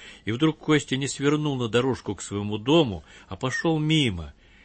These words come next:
Сердце вещун так и заныло. Сколько раз я говорил Анфиске: «Далеко от дома не уходи, пропадешь».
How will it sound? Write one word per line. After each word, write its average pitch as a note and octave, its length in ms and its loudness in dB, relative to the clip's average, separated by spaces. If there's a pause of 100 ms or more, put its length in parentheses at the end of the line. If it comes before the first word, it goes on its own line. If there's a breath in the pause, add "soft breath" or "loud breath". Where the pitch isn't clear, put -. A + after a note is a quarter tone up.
(120 soft breath)
Сердце D3+ 540 0
вещун C3 580 -2
так B2+ 300 -4
и B2 40 0
заныло. A2 680 -2 (280 loud breath)
Сколько D#3 440 2
раз C#3+ 240 0
я C3+ 60 0
говорил B2+ 320 0
Анфиске: G#2+ 600 -4 (280 loud breath)
«Далеко C3+ 440 0
от C#3+ 180 0
дома C3+ 300 2
не C3 100 -4
уходи, A#2+ 500 -2
пропадешь». B2 840 2